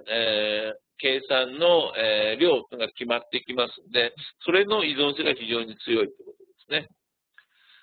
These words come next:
で、それらの関係を、えー、まとめてこうやってプロットしてみましたけど、やはりバンド幅と、えーっと、ジーピーユーによる、えー、えー、加速率で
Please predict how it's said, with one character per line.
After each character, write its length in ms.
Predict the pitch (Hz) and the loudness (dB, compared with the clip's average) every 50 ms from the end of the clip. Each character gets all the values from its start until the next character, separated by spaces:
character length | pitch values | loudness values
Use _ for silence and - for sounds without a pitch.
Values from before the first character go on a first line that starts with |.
| _ _ - | _ _ -2
で、 720 | 160 170 165 147 139 139 139 139 139 135 131 120 120 120 - - | 2 2 4 4 4 4 4 2 2 0 -2 -4 -8 -10 -6 -2
そ 100 | - 185 | 2 4
れ 160 | 180 196 208 | 6 6 6
ら 120 | 196 185 165 | 6 6 4
の 120 | 139 135 | 2 0
関 240 | - 143 135 131 131 | 0 -2 -2 -2 -2
係 120 | - 151 139 | 2 4 4
を、 100 | 135 135 - - - | 4 4 0 -2 -2
え 560 | 123 127 123 120 120 120 120 117 120 120 120 | 0 2 2 2 0 0 0 0 0 -2 -2
ー、 40 | 123 | 0
ま 140 | 123 123 123 | -2 -2 -2
と 120 | - 135 127 | -4 -4 -4
め 120 | 123 120 | -4 -4
て 100 | 117 131 | -4 -4
こ 60 | 120 127 | 0 2
う 20 | |
や 80 | 127 123 | 2 2
っ 20 | |
て 100 | 127 127 - | 0 -4 -6
プ 80 | - 139 | 0 2
ロ 120 | 139 131 | 2 2
ッ 20 | 131 - - | 2 0 -4
ト 100 | 135 131 | -6 -6
し 60 | - | -2
て 140 | - 127 123 | -2 -2 -2
み 160 | 123 123 120 | -2 -4 -2
ま 160 | 131 139 147 | -2 -2 -2
し 80 | 139 - | -2 -6
た 80 | 101 98 | -8 -8
け 160 | 95 101 92 | -8 -10 -10
ど、 160 | - 101 101 | -8 -6 -4
や 140 | 110 135 160 | -2 0 0
は 100 | 202 214 | 0 0
り 220 | 180 123 107 98 - _ _ _ _ _ _ _ _ _ _ | 0 -2 -4 -6 -8 _ _ _ _ _ _ _ _ _ _
バ 220 | 139 139 139 147 | 0 2 2 0
ン 100 | 147 156 | 0 0
ド 120 | 160 180 175 | -2 0 2
幅 320 | 165 147 131 135 131 127 123 | 2 0 2 2 0 -2 -2
と、 580 | - - 202 202 196 196 190 185 - - - _ _ _ _ _ _ _ _ _ _ _ _ _ _ - | 0 0 2 4 4 4 4 2 0 -4 -10 _ _ _ _ _ _ _ _ _ _ _ _ _ _ -6
え 380 | 104 117 117 113 113 110 110 101 | -2 -2 0 0 0 0 -2 -4
ー 40 | - | -4
っ 40 | _ | _
と、 160 | 117 117 113 | 0 0 0
ジ 240 | 113 117 135 143 139 | 2 0 -2 -2 -2
ー 40 | 139 | -2
ピ 60 | 143 | 0
ー 40 | 139 | 0
ユ 480 | 139 135 135 135 135 135 131 127 123 | 0 0 0 0 0 0 0 0 0
ー 40 | 120 117 - _ | -2 -4 -8 _
に 240 | 131 127 123 123 123 | -4 -2 -2 0 0
よ 160 | 123 127 127 | 0 0 2
る、 80 | 151 175 180 170 147 127 | 2 2 2 2 2 2
え 500 | 123 117 113 110 107 107 107 104 104 104 | 2 2 2 0 0 0 0 0 -2 -4
ー、 540 | - _ _ _ _ _ _ _ _ - 120 | -8 _ _ _ _ _ _ _ _ -6 -2
え 460 | 113 107 104 104 104 101 104 107 104 | 0 2 2 4 4 4 2 2 0
ー、 40 | - | 0
加 120 | 117 113 107 | -2 -2 -2
速 260 | 117 117 104 113 113 | -2 -2 -2 -2 -2
率 160 | 110 95 90 | -2 -4 -6
で 180 | - - - | -10 -16 -20